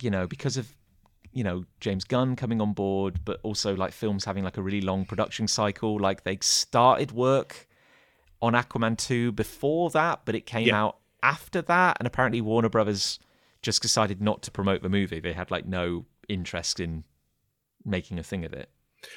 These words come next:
Speaker 2: Well, I think it will, didn't it also come out during, like, the actors' strike, so promoting things was quite hard.
Speaker 1: Oh, true. Yeah.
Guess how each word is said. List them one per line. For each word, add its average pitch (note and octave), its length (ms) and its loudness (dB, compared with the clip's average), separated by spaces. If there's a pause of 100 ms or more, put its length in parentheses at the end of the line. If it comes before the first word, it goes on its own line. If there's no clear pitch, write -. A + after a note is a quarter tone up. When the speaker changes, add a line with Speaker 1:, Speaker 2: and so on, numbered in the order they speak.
(160)
Speaker 2:
Well, C3+ 100 8
I D3 40 10
think F3+ 120 10
it D#3 60 10
will, C#3 220 4
didn't D3+ 220 4
it C#3+ 60 2
also C#3 200 2
come C3+ 160 2
out C3 340 2
during, A#2+ 340 6
like, A2+ 160 4
the A2 120 4
actors' A2 340 2
strike, B2 480 -2
so G#2 300 2
promoting G#2 560 0
things G2+ 260 -2
was F#2+ 100 -8
quite G2+ 260 -4
hard. G#2 320 0 (260)
Speaker 1:
Oh, A2+ 380 4
true. G2+ 420 -4 (800)
Yeah. F2+ 460 -2